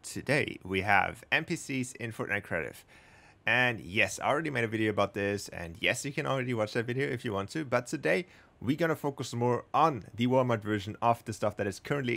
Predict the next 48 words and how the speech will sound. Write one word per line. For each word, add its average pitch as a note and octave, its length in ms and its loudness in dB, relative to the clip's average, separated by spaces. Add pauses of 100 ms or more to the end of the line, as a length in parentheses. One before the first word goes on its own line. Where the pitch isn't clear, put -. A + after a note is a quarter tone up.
in D3+ 140 -2
Season A#2+ 420 -4
five, G#2+ 420 4 (600)
the B2 240 4
N A2+ 200 4
P A2+ 120 0
Cs, G#2 400 -2
which G#2+ 400 -6
can A2 220 -2
give A2 180 0
you G#2+ 100 -2
different, C#3 680 -2
uh, G#2+ 220 8
challenges, A2 680 2
can A2+ 160 -4
give G2+ 160 -4
you G2+ 140 -2
weapons, A2 420 2
can C3+ 160 -6
give A#2 220 -2
you G#2 180 -2
quests - 540 0
or B2+ 180 4
whatever, G#2+ 480 4 (340)
and G#2 300 -2
we're A#2 100 0
gonna G#2+ 200 0
recreate G2 420 0
it F2+ 80 -2
today. E2+ 380 0 (580)
The A2+ 80 -4
coolest G3+ 300 0
part G3 140 6
about F3+ 200 6
this E3+ 160 -4
is, E3+ 300 0
this C3 240 -2
is A2 160 0
super - 380 -4
easy D3 200 0
to C3 140 -6
do, A2+ 340 2 (380)
and A2 400 4
it G#2 200 -2
really B2+ 220 0
doesn't B2 300 2
require G#2+ 340 6
you G2+ 320 -2